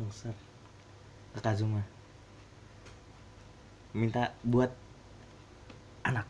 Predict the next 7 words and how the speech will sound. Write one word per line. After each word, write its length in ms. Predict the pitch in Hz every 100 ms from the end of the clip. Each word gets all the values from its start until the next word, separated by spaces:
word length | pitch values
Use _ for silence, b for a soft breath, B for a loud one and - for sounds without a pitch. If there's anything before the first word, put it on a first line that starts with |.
| -
eh, 320 | 104 110 104 95
mantap-mantap, 640 | 107 - 127 143 139 139 -
dapat 400 | - 127 127 123 120
berita 220 | 127 139
dari 240 | 127 120 120
kampungnya, 560 | - 131 127 131 120
set. 240 | 117 117